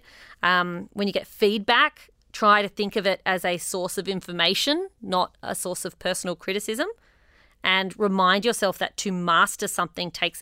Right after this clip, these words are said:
effort. I feel like this is something I say to my s-, eight-year-old all the time, that we don't get born good at doing something. We have to practice it. And it doesn't come quickly. Mastery requires a long time and a lot of work. And if you want to be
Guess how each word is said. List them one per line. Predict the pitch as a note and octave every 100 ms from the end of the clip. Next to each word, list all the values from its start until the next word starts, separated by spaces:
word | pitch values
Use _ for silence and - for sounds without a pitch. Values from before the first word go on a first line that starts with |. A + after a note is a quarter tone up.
| -
effort. | F3+ - - -
I |
feel | F#3 G3
like | -
this | F3
is | E3+
something | F#3 F3+
I |
say | F3
to | F#3+
my | F3+
s-, | - - G3+ -
eight-year-old | G#3+ - G#3 E3+ E3+
all | F3+
the | F#3
time, | G3+ G#3 E3 - - - -
that | F#3+ - - _ _
we | F#3 G3
don't | G3+ G3 - -
get | G#3+ A3 F3
born | G#3+ A#3 G#3+ G3
good | - A#3 A3+
at | A#3 A#3
doing | - A#3 A#3+
something. | G#3 F3 - F3+
We | F3 F3
have | F3+ -
to | F#3+
practice | - F#3+ - G3 -
it. | F3 - - - - -
And | F3 F3 F3
it | - F3+
doesn't | - F#3+ G#3
come | - G#3 G3+
quickly. | C#4+ C4+ F3 -
Mastery | E3+ F3 - G3+ F#3+ F3
requires | F3+ - F3+ F3 F3
a | -
long | F#3 F3+ F#3
time | F#3 F3 D#3+ E3+
and | - F3
a |
lot | E3 E3
of | D#3+
work. | F3 F3+ F3 - -
And | - F#3+
if | -
you | G#3
want | G3 G#3
to | G3
be | G3 G3 G#3+ G#3+